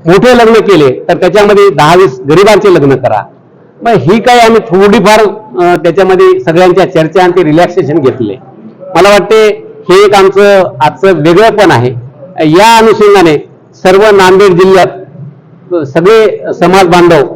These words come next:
ही आचारसंहिता पाळतील आणि समाजाचा होणारा अनाठाई खर्च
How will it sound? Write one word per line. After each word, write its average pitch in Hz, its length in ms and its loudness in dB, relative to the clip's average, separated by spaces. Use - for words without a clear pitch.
ही 202 200 -2
आचारसंहिता 175 680 0
पाळतील 165 580 0
आणि 175 420 2
समाजाचा 185 680 0
होणारा 175 540 0
अनाठाई 196 380 2
खर्च 143 340 -4